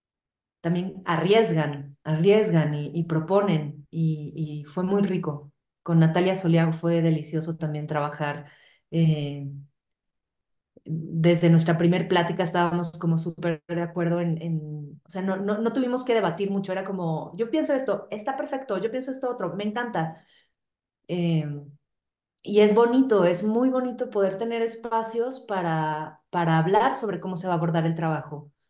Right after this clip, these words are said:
No únicamente, eh, llegar al set con tus líneas aprendidas y, bueno, ahí lanzarlas y,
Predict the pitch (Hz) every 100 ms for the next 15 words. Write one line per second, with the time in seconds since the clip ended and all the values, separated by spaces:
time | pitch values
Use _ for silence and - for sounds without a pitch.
0 | _ _ 202 208 226 226 214 196 196 196
1 | 202 202 - - _ _ - 165 165 165
2 | 165 160 185 190 196 185 185 - 185 170
3 | 175 180 185 175 165 165 170 180 180 170
4 | 165 160 165 165 165 170 170 175 180 175